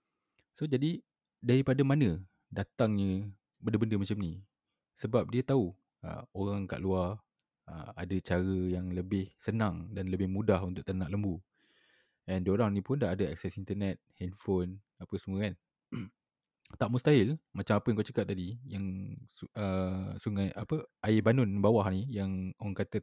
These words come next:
tak boleh maju macam kampung atas. Bila dia orang dah terdedah dengan benda-benda teknologi, walaupun tanpa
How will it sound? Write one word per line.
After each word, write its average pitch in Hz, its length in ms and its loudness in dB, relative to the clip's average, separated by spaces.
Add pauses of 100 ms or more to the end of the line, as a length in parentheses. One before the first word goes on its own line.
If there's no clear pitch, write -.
tak - 160 -6
boleh 107 80 0
maju 107 480 0
macam 101 120 -2 (280)
kampung 101 320 -4
atas. - 400 -4 (1120)
Bila 123 240 2
dia 135 80 6
orang 123 160 4
dah 107 80 2
terdedah 92 640 2
dengan 90 240 -2
benda-benda 90 400 0
teknologi, 85 640 -4 (800)
walaupun 127 480 2
tanpa 120 640 0